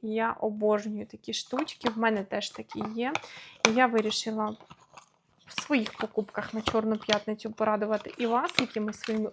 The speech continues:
улюбленими засобами. І друге — це лосьйон для шкіри голови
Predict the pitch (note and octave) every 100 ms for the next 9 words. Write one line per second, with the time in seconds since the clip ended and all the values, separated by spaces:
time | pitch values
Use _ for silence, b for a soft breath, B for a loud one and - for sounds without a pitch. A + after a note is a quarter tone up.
0 | - A#3+ A3 G3+ G3+ G3+ G3 G3 - -
1 | B3+ D#4 D#4+ E4+ B B B B A3+ A#3+
2 | D#4+ E4+ C4+ - A#3+ A#3 - - A#3+ A#3
3 | - - B3 D4+ F4 - - A3 A3+ A3+
4 | A3+ G#3 - - - B3 A3+ A3 A3+ A3
5 | A3+ C4